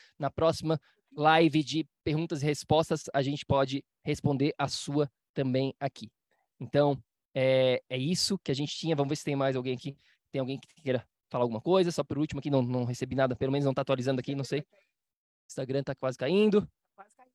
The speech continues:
Speaker 2: Quase uma hora. Se alguém tiver alguma coisa, pessoal.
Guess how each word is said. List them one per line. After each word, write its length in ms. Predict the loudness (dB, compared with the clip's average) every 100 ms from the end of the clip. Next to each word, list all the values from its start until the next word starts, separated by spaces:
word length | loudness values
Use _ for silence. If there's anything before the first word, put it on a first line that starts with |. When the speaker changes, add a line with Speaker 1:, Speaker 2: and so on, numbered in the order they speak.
| _
Speaker 2:
Quase 160 | _ _
uma 200 | -20 -18
hora. 120 | -18 -18
Se 100 | -20
alguém 180 | -20
tiver 240 | -20 -2 -2
alguma 240 | -2 -10 _
coisa, 160 | -20 _ _ _
pessoal. 380 | -20 -20 -20